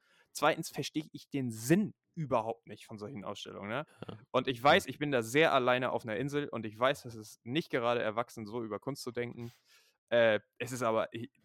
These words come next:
Speaker 1: ich muss das da in dem Moment einfach loswerden und ja, es, weil Museen sind nicht mein Ding. So Kunstmuseen, da kannst mich irgendwie, ne, das, das geht nicht. Muss ich
Speaker 2: Äh,
Speaker 1: vielleicht
Speaker 2: ich
Speaker 1: noch
Speaker 2: glaube,
Speaker 1: erst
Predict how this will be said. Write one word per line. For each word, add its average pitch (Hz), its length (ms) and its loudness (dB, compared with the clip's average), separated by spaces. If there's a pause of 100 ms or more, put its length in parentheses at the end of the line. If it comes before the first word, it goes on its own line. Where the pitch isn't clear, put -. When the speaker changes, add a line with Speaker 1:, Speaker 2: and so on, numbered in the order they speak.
(120)
Speaker 1:
ich - 140 -10
muss 131 300 -2
das 117 180 -4
da 117 180 0
in 113 160 -4
dem 117 120 0
Moment 107 280 -4
einfach 107 220 -6
loswerden 104 460 -6
und - 280 -12 (380)
ja, 98 220 -4 (100)
es, - 240 -10
weil 120 260 0 (120)
Museen 135 600 -2
sind - 280 -8
nicht 123 280 -8
mein 107 240 -4
Ding. 101 180 -8
So 107 120 -10
Kunstmuseen, 110 800 -6 (200)
da 117 100 -16
kannst - 360 -8
mich - 380 -12 (180)
irgendwie, 101 440 -8 (460)
ne, 101 180 -8 (720)
das, 98 120 -16 (500)
das - 140 -20
geht 107 160 -12
nicht. - 160 -16 (640)
Muss 160 200 2
ich 170 140 0 (100)
Speaker 2:
Äh, 127 100 4
Speaker 1:
vielleicht - 20 6
Speaker 2:
ich 123 120 -2
Speaker 1:
noch 123 100 0
Speaker 2:
glaube, - 100 -10
Speaker 1:
erst 127 220 2